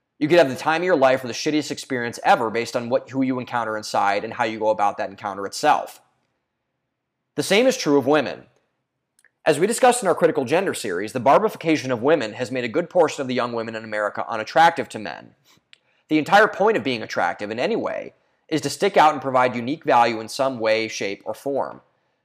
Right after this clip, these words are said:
When women all look the same, talk the same, and think the same, it naturally distills the value of what they could potentially bring to the table if they were not that. It becomes a matter of simple economics at this point. It's supply and demand.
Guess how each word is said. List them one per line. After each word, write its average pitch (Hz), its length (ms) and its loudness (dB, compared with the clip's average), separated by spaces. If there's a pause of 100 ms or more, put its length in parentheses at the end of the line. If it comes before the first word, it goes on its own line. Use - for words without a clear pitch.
(100)
When 147 160 2
women 196 220 4
all 160 160 6
look 160 160 4
the 156 80 -6
same, 139 360 -2
talk 143 280 2
the 127 60 -10
same, 127 300 -4
and 110 120 -10
think 160 180 0
the - 80 -6
same, 67 380 -12 (400)
it 139 100 0
naturally 196 380 4
distills 147 480 2
the 131 80 0
value 120 320 4
of 110 100 -6
what 127 120 2
they 131 60 -2
could - 120 -8
potentially 123 360 -6
bring 120 180 -4
to 120 60 -10
the 113 60 -6
table 117 380 -6
if 113 100 -10
they 123 100 -2
were 117 120 -2
not 147 320 0
that. - 300 -6 (500)
It 151 60 0
becomes 139 260 2
a 135 40 -2
matter 143 220 4
of 127 80 -2
simple 135 260 -2
economics 131 480 2
at - 60 -20
this 175 120 -12
point. 78 260 -12
It's - 100 -16
supply 131 320 2
and 113 100 -2
demand. 110 480 -6